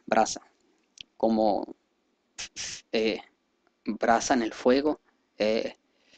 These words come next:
eh, este color es, es representante de, del juicio, como el altar.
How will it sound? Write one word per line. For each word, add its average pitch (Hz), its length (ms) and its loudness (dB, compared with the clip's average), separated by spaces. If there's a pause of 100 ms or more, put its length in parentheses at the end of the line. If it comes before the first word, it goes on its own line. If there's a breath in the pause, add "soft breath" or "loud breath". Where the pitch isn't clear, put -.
(320 soft breath)
eh, - 260 -6
este 139 240 2
color 127 340 6
es, - 520 0
es - 240 0
representante 123 720 0
de, 117 380 2
del 104 160 -4
juicio, - 420 0 (2500)
como 117 180 4
el 110 80 6
altar. 107 420 2